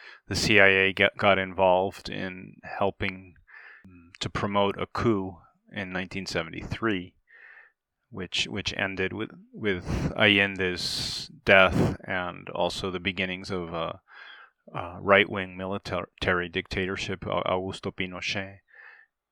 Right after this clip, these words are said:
And if, if people are familiar with anything in Latin America, that might be,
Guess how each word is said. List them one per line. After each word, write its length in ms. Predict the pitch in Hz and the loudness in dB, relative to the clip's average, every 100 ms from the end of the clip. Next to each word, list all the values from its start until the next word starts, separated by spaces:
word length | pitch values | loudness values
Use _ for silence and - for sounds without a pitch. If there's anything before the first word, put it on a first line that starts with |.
| _ - | _ -14
And 300 | 104 95 87 | -10 -10 -10
if, 240 | 95 - | -12 -12
if 160 | - 113 | -10 -2
people 260 | 123 - 117 | 0 4 4
are 120 | 104 | 4
familiar 460 | - 101 107 104 | 2 -2 0 0
with 160 | 98 95 | 0 2
anything 640 | 98 104 104 101 98 101 - | 2 2 -2 -6 -8 -18 -16
in 220 | 107 98 | -12 -4
Latin 280 | 98 92 95 | 4 4 4
America, 440 | 98 98 95 - 95 | 0 2 2 0 2
that 180 | 95 | 2
might 240 | - 101 - | 0 -6 -4
be, 220 | 95 87 | -6 -6